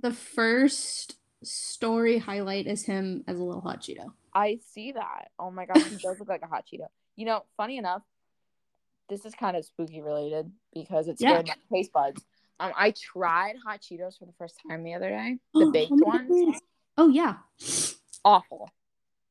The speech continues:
Speaker 1: Yeah, I don't like them. I don't,
Speaker 2: Hated it.
Speaker 1: I'm not, yeah, it's not, I don't, mm, no.
Speaker 2: It just tastes like hot.
Speaker 1: And
Speaker 2: It's
Speaker 1: it's
Speaker 2: like
Speaker 1: not
Speaker 2: if I was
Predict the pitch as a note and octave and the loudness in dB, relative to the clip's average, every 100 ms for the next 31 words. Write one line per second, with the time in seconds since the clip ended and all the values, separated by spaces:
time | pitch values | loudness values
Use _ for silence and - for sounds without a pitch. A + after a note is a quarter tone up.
0 | _ _ A#3 A3+ A3 A#3 C4 C4 G3+ G3+ | _ _ 0 2 0 0 2 2 -2 -6
1 | G3+ G3 - _ A#3+ A#3 C4 A#3+ D3 C#3+ | -8 -8 -10 _ -6 0 0 0 -6 2
2 | C#4 D#4+ E4 - - A3+ A3 G#3 - A#3 | 6 6 4 -2 -8 -6 -6 -8 -4 -4
3 | A#3 A#3+ A#3 B3 B3+ - _ A3+ B3+ D4 | -2 0 2 2 0 -2 _ 2 6 8
4 | C#4+ - A#3 G#3+ G#3 G#3 _ _ _ A3+ | 6 2 0 0 0 -6 _ _ _ -6
5 | G#3 G#3 - _ _ _ _ - A#3+ E4 | -4 -6 -12 _ _ _ _ -12 -10 -10
6 | E4 - C#4 C4 B3+ - G#3+ F#3+ _ _ | -12 -10 -10 -8 -10 -6 -4 -4 _ _
7 | _ _ _ _ _ _ _ _ - C#4+ | _ _ _ _ _ _ _ _ 0 0
8 | - - _ _ _ _ _ _ _ _ | 0 -8 _ _ _ _ _ _ _ _
9 | _ _ _ _ _ _ _ B3+ D#4+ C#4 | _ _ _ _ _ _ _ 6 8 6
10 | B3+ B3+ A#3 A3+ G#4+ C5+ | 4 4 4 2 2 0